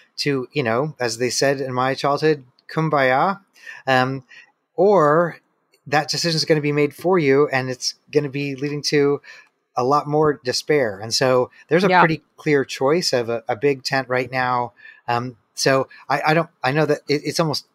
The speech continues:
Speaker 1: funny hearing the words come out of my mouth because it feels so impossible, but I would just say we have a choice right now, which is, are we gonna build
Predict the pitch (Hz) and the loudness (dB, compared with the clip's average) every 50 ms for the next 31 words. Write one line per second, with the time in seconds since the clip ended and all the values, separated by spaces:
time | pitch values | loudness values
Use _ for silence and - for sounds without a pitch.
0 | _ _ _ - 156 156 143 127 139 143 143 139 135 127 123 123 131 139 131 - | _ _ _ -2 -2 -2 0 0 2 2 2 0 0 -2 0 0 0 -2 -2 -4
1 | - 139 135 123 120 117 120 135 147 143 123 - - 117 113 110 120 110 - 127 | -4 -2 0 0 -2 -2 -2 -2 -2 -2 -2 -4 -6 -6 -6 -6 -4 -4 -2 -2
2 | 117 - 131 117 110 - - 131 131 - - 120 110 110 107 110 - _ _ - | -2 -2 -2 -4 -4 -4 -4 -2 -2 -4 -4 -4 -4 -4 -4 -6 -8 _ _ -20
3 | - - - _ _ _ - 147 156 156 156 160 160 156 - - 202 190 135 131 | -20 -20 -20 _ _ _ 0 2 2 2 2 0 0 0 2 2 2 2 4 4
4 | 143 147 143 143 143 - - 160 185 190 - - 123 110 107 104 101 98 98 113 | 4 4 4 2 -2 0 0 0 0 2 0 -2 -4 -4 -6 -10 -12 -8 -10 -8
5 | - - 131 117 113 123 123 123 123 135 135 139 135 127 104 - - 120 120 123 | -6 -4 -4 -4 -2 -2 -2 -2 -2 -2 -2 -2 -4 -6 -6 -4 -2 0 0 0
6 | 120 117 117 | -2 -4 -10